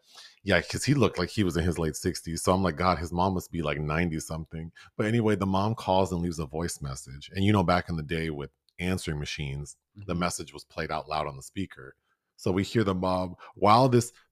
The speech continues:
Speaker 1: pedophile is trying to seduce this young
Speaker 2: He's
Speaker 1: boy,
Speaker 2: grooming this kid.
Speaker 1: the mom calls talking about, uh,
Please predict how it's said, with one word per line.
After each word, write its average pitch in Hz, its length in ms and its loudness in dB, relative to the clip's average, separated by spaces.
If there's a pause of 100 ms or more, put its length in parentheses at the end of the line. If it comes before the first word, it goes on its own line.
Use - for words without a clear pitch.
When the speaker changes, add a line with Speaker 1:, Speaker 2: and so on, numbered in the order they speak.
Speaker 1:
pedophile 90 680 2
is 90 80 -8
trying 95 180 -4
to 90 60 -4
seduce 95 460 -6
this - 320 -8
young 82 280 -2
Speaker 2:
He's 113 80 0
Speaker 1:
boy, 101 260 4
Speaker 2:
grooming 139 160 0
this 120 160 -6
kid. 95 360 -6 (440)
Speaker 1:
the 110 80 6
mom 113 320 6
calls 107 320 4
talking 131 240 -2
about, 156 400 0 (100)
uh, 156 320 -2